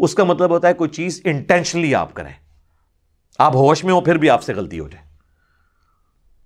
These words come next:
तो वो सूफिया में जो जुनैदी सिलसिले के school of thought के लोग हैं वो सहव को मानते हैं, और इसमें दलील वो लेके आते हैं कि हज़रत दाऊद अलैहिस्सलाम की भी तो नज़र एक दफ़ा अपने सहाबी की बीवी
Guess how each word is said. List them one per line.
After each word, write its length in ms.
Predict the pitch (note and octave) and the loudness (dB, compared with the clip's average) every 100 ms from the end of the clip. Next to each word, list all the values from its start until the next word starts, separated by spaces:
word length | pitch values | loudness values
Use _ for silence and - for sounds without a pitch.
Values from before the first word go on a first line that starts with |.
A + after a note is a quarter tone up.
| _ | _
तो 80 | E3+ | 0
वो 400 | D3+ F3 G#3 G#3 F#3+ | 4 6 6 6 2
सूफिया 600 | - - D#3 E3 F#3 F#3+ | -2 -2 0 4 4 4
में 140 | F#3+ | 2
जो 140 | F3+ F#3 | 2 2
जुनैदी 380 | C3 D3 D#3+ G#3 | 2 0 0 0
सिलसिले 360 | G3+ F3+ F3 F3+ | -4 -4 -2 -2
के 160 | F3+ E3+ | -2 -4
school 240 | - E3+ | 0 2
of 100 | D#3+ | 2
thought 280 | C#3+ C#3+ D3+ | 2 2 2
के 80 | D#3+ | -2
लोग 180 | D#3 E3+ | 0 0
हैं 60 | |
वो 120 | E3 E3+ | 0 -2
सहव 380 | - F3+ E3+ C#3 | 0 2 2 0
को 100 | D3 | -6
मानते 320 | A2 F2 D#2 | -6 -10 -14
हैं, 120 | D#2 D2+ _ _ _ _ _ _ _ _ - | -16 -18 _ _ _ _ _ _ _ _ 0
और 120 | E3 | 0
इसमें 240 | E3 F#3+ | 0 -2
दलील 280 | D3+ D#3+ G3 | 0 0 0
वो 100 | E3+ | 0
लेके 260 | E3 D#3 D#3 | 0 0 0
आते 200 | D3+ E3 | 0 0
हैं 100 | E3 | -8
कि 120 | D#3 E3 _ _ _ _ | -8 -10 _ _ _ _
हज़रत 440 | C3+ C#3 F3 G3 G3 D3 | -4 -2 0 0 -2 0
दाऊद 440 | D#3 C#3+ G#3 A#3 | 2 2 2 0
अलैहिस्सलाम 540 | G3+ F#3 F3+ D#3+ E3+ | 2 0 0 -2 -2
की 120 | E3 D#3+ | -4 -12
भी 140 | E3 | -10
तो 140 | F3 D#3+ | -8 -6
नज़र 300 | C#3+ D3+ D#3+ | -6 -6 -6
एक 200 | D3+ C3+ | -8 -8
दफ़ा 280 | D3 D3+ D3 | -8 0 0
अपने 320 | C#3 C#3 D3+ | -2 -8 -12
सहाबी 440 | C#3+ A#2 A2+ C3+ | -8 -6 -6 -6
की 140 | D3 C3 | -10 -12
बीवी 300 | G#2+ B2 C#3 | -10 -8 -8